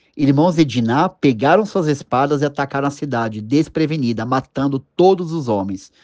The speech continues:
Uma coisa importante aqui, irmãos, Se-, Simeão e Levi, eles eram irmãos de Diná. Então, também, é, como e-, como eles eram filhas, né,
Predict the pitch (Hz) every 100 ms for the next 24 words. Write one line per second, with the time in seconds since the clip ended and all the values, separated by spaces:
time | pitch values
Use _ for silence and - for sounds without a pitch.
0 | _ _ - - 156 185 185 185 202 170
1 | 175 135 135 113 101 - - 156 147 -
2 | 165 156 143 160 220 208 170 180 185 123
3 | 123 107 _ _ _ _ _ _ - -
4 | 151 147 170 180 - 208 254 220 160 180
5 | 160 104 123 135 151 147 127 120 _ _
6 | _ 147 151 165 165 196 - 143 135 131
7 | 123 123 120 117 120 175 180 143 139 -
8 | 160 156 143 190 143 113 135 139 139 -
9 | 175 226 202 127 185